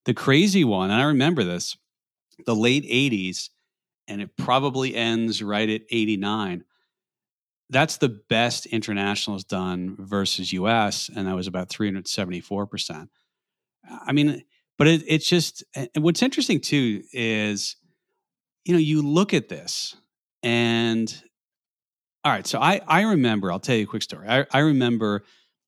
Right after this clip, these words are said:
when I was first in markets, it was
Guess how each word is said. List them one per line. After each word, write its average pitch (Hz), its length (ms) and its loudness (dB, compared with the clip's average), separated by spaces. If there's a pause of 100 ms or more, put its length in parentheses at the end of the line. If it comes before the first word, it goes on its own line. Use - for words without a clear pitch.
(180)
when 113 100 0
I 110 80 4
was 113 120 2
first 104 300 -4
in 98 80 -2
markets, 98 640 -4
it 113 160 -2
was 98 960 -2